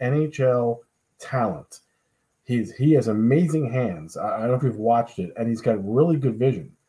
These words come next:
The problem is he's, like, a hundred and fifty pounds. That is, that is very true. So, I mean, can, can Ishnikov play an N H L game and actually go to the net at all? I don't know. But I, I would want to find out.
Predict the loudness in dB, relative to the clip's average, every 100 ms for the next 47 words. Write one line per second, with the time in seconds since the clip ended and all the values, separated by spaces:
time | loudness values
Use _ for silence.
0 | _ _ _ -4 6 6 6 2 -2 -4
1 | -4 -2 -2 -2 -2 -2 -4 -8 -8 -10
2 | -8 -8 -10 -6 -2 0 -2 -4 -4 -4
3 | -6 -6 -6 -6 -8 -8 -10 _ _ _
4 | _ _ -2 0 2 0 -2 -2 -4 -2
5 | 0 -2 -2 -2 -2 -2 -2 0 0 -2
6 | -2 -2 -2 -2 -2 -2 -4 -4 -4 -4
7 | -4 -6 -4 -4 -4 -4 -4 -2 -2 -2
8 | -2 -4 -4 -4 -4 -4 -4 -12 _ -2
9 | 0 2 0 2 4 4 4 2 0 0
10 | 0 0 -4 -6 -12